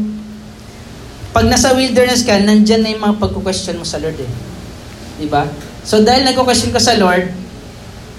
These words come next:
maniniwala ka na may Panginoon kasi nagkukwestiyon ka sa Lord, eh. Di na pwede magkukwestiyon ka sa di mo kilala. Tama? Ngayon, nalalaman mo na merong Panginoon. Diba?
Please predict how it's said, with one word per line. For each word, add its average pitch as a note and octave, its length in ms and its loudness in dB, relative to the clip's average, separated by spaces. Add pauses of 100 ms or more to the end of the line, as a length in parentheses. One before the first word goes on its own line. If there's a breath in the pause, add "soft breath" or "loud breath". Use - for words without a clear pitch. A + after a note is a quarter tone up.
maniniwala A3 640 2
ka C4 80 0
na G#3 80 2
may G3 160 0
Panginoon F#3 400 0
kasi A3+ 240 -2
nagkukwestiyon F3+ 400 -4
ka F3+ 80 -4
sa F#3+ 160 -2
Lord, A3 160 2
eh. - 80 0
Di - 240 -4
na D#4+ 160 2
pwede B3+ 240 2
magkukwestiyon G#3 480 4
ka G3 80 0
sa F#3+ 160 0
di F3 80 -2
mo F3 80 -2
kilala. E3 400 0 (640)
Tama? F3+ 400 2 (320)
Ngayon, B3+ 320 2
nalalaman B3 560 4
mo B3 160 0
na A3+ 80 2
merong A3+ 320 2
Panginoon. G3 480 4 (800)
Diba? E3+ 320 2